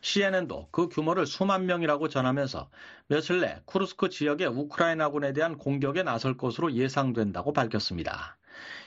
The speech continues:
이에 대해 한국 통일부 구병삼 대변인은 십일 일 정례 브리핑에서 우크라이나 전장 상황과 관련한 여러 보도를 주시하고 있다며 관계부처, 관계국가와 함께 정보 사항을 파악하고 있다고 말했습니다.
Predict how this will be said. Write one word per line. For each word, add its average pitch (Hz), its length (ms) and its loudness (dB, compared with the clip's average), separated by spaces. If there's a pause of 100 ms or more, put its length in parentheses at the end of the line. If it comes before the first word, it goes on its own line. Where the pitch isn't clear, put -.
(100)
이에 156 180 2
대해 180 160 2
한국 185 380 -2
통일부 180 500 -2
구병삼 156 600 0
대변인은 147 600 0
십일 165 300 -2
일 160 120 0
정례 147 320 2
브리핑에서 135 580 0 (420)
우크라이나 185 540 4
전장 156 420 0
상황과 160 540 2
관련한 143 420 0
여러 147 300 2
보도를 147 500 0
주시하고 143 460 2
있다며 117 420 -2 (400)
관계부처, 147 800 0
관계국가와 156 800 2
함께 143 340 -2
정보 156 380 0
사항을 165 380 0
파악하고 170 480 0
있다고 110 280 -2
말했습니다. 107 800 -2